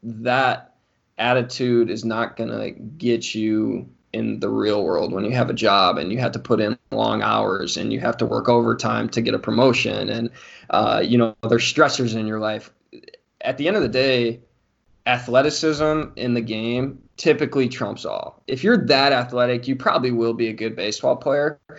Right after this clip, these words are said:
but at some point in life, it, there is value in having that, like, disciplined, um, curiosity, willing to just kinda learn more.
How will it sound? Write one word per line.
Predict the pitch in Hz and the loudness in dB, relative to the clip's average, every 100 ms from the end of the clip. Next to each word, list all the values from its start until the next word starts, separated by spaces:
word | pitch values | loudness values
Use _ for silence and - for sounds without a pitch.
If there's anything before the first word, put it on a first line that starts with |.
| - - | -20 0
but | 139 | 4
at | 131 - | 4 2
some | 156 147 | 0 -2
point | - 135 123 | -2 -4 -4
in | 107 113 | -6 -6
life, | 110 110 107 - - | -4 -4 -6 -8 -12
it, | - 71 69 - | -8 -8 -6 -2
there | 120 | 0
is | 104 120 117 | 2 0 0
value | 113 107 110 110 110 90 | 0 2 2 -2 -4 -6
in | - 113 | -6 -6
having | 117 120 120 113 113 | -4 -2 -2 -2 -4
that, | 107 73 | -4 -4
like, | 110 - - | -4 -6 0
disciplined, | 131 - 120 - 120 113 113 120 - - - - _ _ | 2 2 -2 -2 0 0 0 -2 -6 -14 -20 -20 _ _
um, | - 113 110 110 | -2 -2 -2 -4
curiosity, | - 143 143 127 117 113 113 - 107 104 107 104 - - | 0 6 8 8 8 6 4 0 -6 -4 -4 -4 -6 -10
willing | 113 120 120 123 120 117 113 | -6 -2 0 0 2 0 -2
to | - 113 | -6 -6
just | 117 117 - | -4 -6 -4
kinda | 117 113 | -4 -4
learn | 113 113 113 113 113 113 117 117 | -4 -4 -4 -6 -8 -8 -6 -4
more. | 113 113 113 113 113 123 | -4 -2 0 0 -2 -4